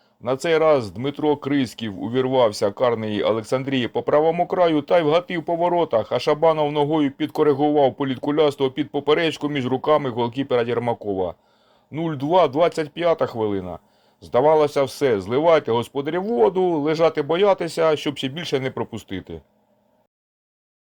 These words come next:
Але команда Руслана Ротаня, навпаки, ризикнула, проявила характер і ще до перерви вирівняла становище. Спочатку високий пресинг олександрійців призвів до помилки захисту Шахтаря,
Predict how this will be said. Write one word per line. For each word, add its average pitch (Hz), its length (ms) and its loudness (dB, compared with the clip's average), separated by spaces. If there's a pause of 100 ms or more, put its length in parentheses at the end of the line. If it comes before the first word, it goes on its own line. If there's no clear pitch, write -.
(260)
Але 214 300 4
команда 196 560 2
Руслана 175 500 0
Ротаня, 160 480 0
навпаки, 165 640 0
ризикнула, 151 840 0
проявила 156 560 2
характер 147 600 0
і 147 80 -6
ще 160 160 -4
до 147 120 0
перерви 151 500 0
вирівняла 113 760 2
становище. 92 640 -8 (440)
Спочатку 156 540 0
високий 151 380 -2
пресинг 143 600 -2
олександрійців 139 960 -2
призвів 135 460 -2
до 131 140 2
помилки 127 520 -2
захисту 123 380 -2
Шахтаря, 160 600 2